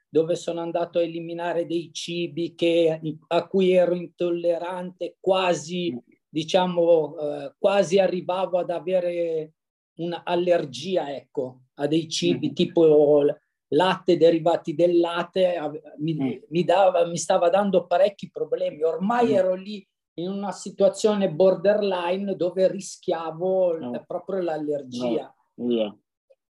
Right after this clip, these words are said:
Speaker 1: E già
Speaker 2: Guarda un
Speaker 1: que-,
Speaker 2: po'.
Speaker 1: già il fatto di eliminare quello mi ha aiutato tantissimo, ha proprio, mi sono sgonfiato, eh, tantissimo.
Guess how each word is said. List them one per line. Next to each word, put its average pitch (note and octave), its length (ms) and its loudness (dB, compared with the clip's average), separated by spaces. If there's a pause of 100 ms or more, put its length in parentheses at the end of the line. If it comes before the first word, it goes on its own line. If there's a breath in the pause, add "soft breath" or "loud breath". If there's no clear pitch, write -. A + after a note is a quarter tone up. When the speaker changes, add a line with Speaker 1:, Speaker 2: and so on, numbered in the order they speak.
Speaker 1:
E F3 160 0
già A#3 220 2
Speaker 2:
Guarda A3 300 4
un F#3 80 -2
Speaker 1:
que-, F3 80 -4
Speaker 2:
po'. - 60 -6
Speaker 1:
già A#3+ 200 -2
il A3 120 -6
fatto A3 360 -8
di F#3 160 -6
eliminare G3 760 -4
quello F#3+ 1400 0 (440)
mi C#3+ 80 -8
ha D#3+ 40 -6
aiutato F3+ 520 -6
tantissimo, D3+ 800 -6
ha C3 100 -6
proprio, G#3+ 320 2
mi E3 160 2
sono E3 320 0
sgonfiato, D#3+ 1000 0
eh, C#3+ 480 -2
tantissimo. C#3+ 840 -8